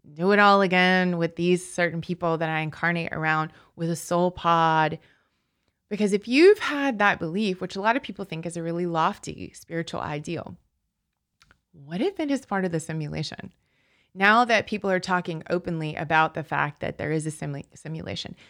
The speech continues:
the thing that I felt so clearly in the six six portal back in June, June sixth, twenty twenty-two, a six six six, which six six six is a creative force.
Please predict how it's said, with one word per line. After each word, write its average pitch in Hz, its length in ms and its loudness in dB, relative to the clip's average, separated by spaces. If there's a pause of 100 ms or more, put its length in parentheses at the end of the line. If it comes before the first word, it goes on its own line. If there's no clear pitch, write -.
(220)
the 214 80 -4
thing 339 260 0
that 415 120 4
I 277 200 6
felt 196 400 0
so 247 460 0
clearly 208 1080 0
in 180 80 -2
the 180 100 0
six - 300 -8
six - 240 -6
portal 147 500 -4 (760)
back 160 520 -2
in 156 380 -4 (880)
June, 180 600 0
June 190 360 0
sixth, - 680 -6 (760)
twenty 160 280 -4
twenty-two, 160 760 -4 (520)
a 170 40 -12
six - 300 -8
six 180 180 -8
six, - 360 -6
which - 260 -10
six - 280 -14
six - 180 -10
six - 240 -10
is 165 100 -8
a 156 60 -8
creative 165 800 -4 (360)
force. - 720 -6